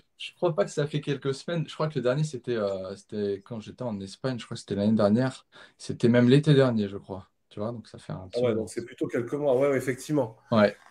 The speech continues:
Speaker 2: C'était,
Speaker 1: Donc,
Speaker 2: euh,
Speaker 1: euh,
Speaker 2: ouais, ouais.
Speaker 1: moi, très heureux de, de te retrouver. Je pense que ça va être un live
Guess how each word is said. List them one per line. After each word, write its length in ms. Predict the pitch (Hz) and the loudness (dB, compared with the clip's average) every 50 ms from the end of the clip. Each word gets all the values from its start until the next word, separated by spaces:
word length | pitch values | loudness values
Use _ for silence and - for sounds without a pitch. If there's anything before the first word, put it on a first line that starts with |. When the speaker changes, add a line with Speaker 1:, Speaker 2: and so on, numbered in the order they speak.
| _ _ _ _ _ _ | _ _ _ _ _ _
Speaker 2:
C'était, 200 | _ _ - 131 | _ _ -4 0
Speaker 1:
Donc, 240 | 120 110 107 101 104 | 0 0 0 0 2
Speaker 2:
euh, 0 | |
Speaker 1:
euh, 80 | 107 107 | 4 6
Speaker 2:
ouais, 140 | - - | 6 6
ouais. 100 | 104 104 | 6 4
Speaker 1:
moi, 140 | 104 110 110 - | 4 2 0 -2
très 280 | - - 160 151 143 156 | -2 2 4 4 6 6
heureux 260 | 160 151 151 156 147 | 6 4 4 0 0
de, 140 | 127 120 117 | 0 0 0
de 140 | 113 123 120 | 0 0 -2
te 100 | - - | -2 -2
retrouver. 480 | 143 131 - - 123 120 113 127 135 | -4 -4 -4 -4 -6 -2 0 0 0
Je 180 | 139 - - - | 0 -2 -6 -6
pense 220 | - 123 120 117 | -4 -4 -4 -4
que 80 | - 123 | -6 -8
ça 160 | - - 110 | -6 -4 -2
va 80 | 113 113 | -2 -2
être 140 | 113 117 117 | -2 -2 -2
un 120 | 113 117 | 0 0
live 320 | 120 127 123 120 107 117 | 2 2 2 0 -2 -4